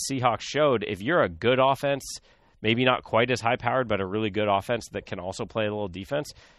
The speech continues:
that's how the Seahawks won that game. They did plenty on offense. Russell Wilson was fantastic. The receivers were great. They ran the ball for two hundred yards. Got thirty-eight points out of it,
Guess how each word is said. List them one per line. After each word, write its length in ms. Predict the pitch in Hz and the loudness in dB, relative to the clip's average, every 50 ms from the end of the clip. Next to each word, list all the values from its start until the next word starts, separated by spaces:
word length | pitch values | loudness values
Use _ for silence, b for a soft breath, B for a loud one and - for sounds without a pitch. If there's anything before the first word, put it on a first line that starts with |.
| b b | b b
that's 140 | - 117 - | -14 -8 -4
how 100 | 160 151 | -2 -2
the 60 | 147 - - | -2 -2 -2
Seahawks 220 | 165 143 - - | -2 -2 -2 -2
won 140 | 139 160 143 | -4 -4 -4
that 140 | 110 82 80 | -4 -4 -6
game. 200 | 82 80 82 82 | -8 -8 -6 -4
They 120 | 95 104 | -4 0
did 200 | 110 127 120 95 | 0 0 -2 -2
plenty 320 | - - 110 110 117 127 | -4 -4 -2 0 0 0
on 140 | 127 123 120 | 0 0 0
offense. 480 | 110 104 110 - - 113 107 101 - b b b b b _ | 0 0 -2 -2 -2 -2 -4 -4 -6 b b b b b _
Russell 320 | - 98 107 - - 117 | -4 -2 -2 -2 -2 -2
Wilson 200 | 113 107 - 110 | -4 -4 -6 -8
was 100 | 95 82 | -10 -10
fantastic. 760 | - - 87 85 82 - - - 113 117 107 - - 110 - | -10 -12 -14 -12 -12 -8 -4 -2 0 0 0 -2 -6 -10 -10
The 100 | - 87 | -12 -14
receivers 520 | 82 78 - - 113 117 113 107 101 95 95 | -14 -14 -14 -12 -10 -8 -8 -8 -8 -8 -8
were 100 | 95 87 | -10 -10
great. 360 | - - 101 98 101 104 - | -8 -6 -4 -4 -4 -4 -6
They 120 | 85 90 82 | -8 -10 -8
ran 220 | 85 95 98 98 | -8 -6 -6 -6
the 60 | 101 | -6
ball 160 | 95 101 101 | -6 -6 -6
for 140 | - - 98 | -6 -8 -12
two 140 | - - 110 | -12 -8 -8
hundred 160 | 98 92 92 95 | -6 -6 -6 -6
yards. 220 | 95 95 95 b b b b b b b b b b _ _ | -6 -6 -6 b b b b b b b b b b _ _
Got 180 | - 110 - - | -4 -4 -4 -2
thirty-eight 400 | - - 117 117 123 127 127 110 | -2 0 2 4 4 4 2 2
points 300 | - - 151 170 - - | 0 -2 -2 -2 -2 -4
out 160 | 90 82 82 | -4 -4 -4
of 80 | 87 80 | -6 -6
it, 120 | 92 - | -8 -8